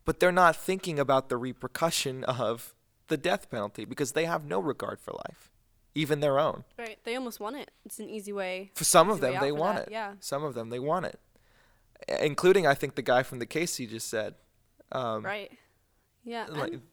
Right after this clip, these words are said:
Speaker 1: they, they want it. Um, so it's almost kind of ironic that we apply the death penalty to the people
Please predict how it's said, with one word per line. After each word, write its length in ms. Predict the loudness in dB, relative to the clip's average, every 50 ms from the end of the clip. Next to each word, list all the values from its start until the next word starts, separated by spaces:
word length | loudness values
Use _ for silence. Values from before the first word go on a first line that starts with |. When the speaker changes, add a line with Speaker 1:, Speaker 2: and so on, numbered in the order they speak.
| _ _ -6
Speaker 1:
they, 320 | -4 -2 -2 -2 -2 -4
they 180 | -4 -4 -4 -2
want 240 | -2 0 0 0 -2
it. 100 | -4 -8 _ _ _ _ -20 _ _ _ _ _ 0
Um, 240 | 4 4 4 4 2
so 220 | 2 4 6 6
it's 140 | 6 6 6
almost 280 | 4 4 4 4 0 0
kind 320 | 0 2 2 2 4 4
of 300 | 4 4 2 0 -4 -14 -20 _ _ _ -2 2
ironic 640 | 2 4 4 4 6 6 6 6 4 2 -2 -4 -4
that 240 | -4 -4 -4 -4 -4
we 120 | -4 -4
apply 420 | -4 -4 -4 0 2 4 4 4
the 100 | 2 0
death 360 | 0 2 4 4 4 2 -2 -8
penalty 440 | -6 -4 -4 -4 -6 -6 -8 -10 -10
to 160 | -10 -12 -14
the 100 | -12 -14
people 580 | -12 -10 -10 -10 -6 -4 -2 0 0 -2 -4